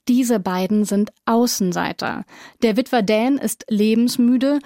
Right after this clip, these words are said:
und Nikolai ein sehr schmächtiger Nachbarsjunge, der immer nur die Pfandflaschen seiner alkoholsüchtigen Mutter wegbringen muss. Die Serie Magnus Trolljäger verhandelt das in vielen skandinavisch-schwarzhumorigen Witzen.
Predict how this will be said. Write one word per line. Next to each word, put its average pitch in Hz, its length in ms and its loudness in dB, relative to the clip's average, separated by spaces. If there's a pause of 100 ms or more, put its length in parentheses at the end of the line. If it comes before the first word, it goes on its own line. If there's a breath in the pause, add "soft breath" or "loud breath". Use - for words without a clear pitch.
(220 loud breath)
und 233 220 2
Nikolai 277 600 0
ein 226 220 2
sehr 233 360 0
schmächtiger 208 760 -2
Nachbarsjunge, 190 960 0
der 202 280 -2 (100)
immer 226 260 2
nur 214 140 0
die 208 100 -2
Pfandflaschen 202 720 -4
seiner 190 280 -4
alkoholsüchtigen 196 920 -2
Mutter 202 300 0
wegbringen 190 500 -8
muss. - 320 -8 (500 loud breath)
Die 226 80 2
Serie 247 420 2
Magnus 220 480 0
Trolljäger 214 760 0
verhandelt 240 480 0
das 220 140 -2
in 220 160 0
vielen 269 560 2
skandinavisch-schwarzhumorigen 196 2000 -2
Witzen. - 480 -2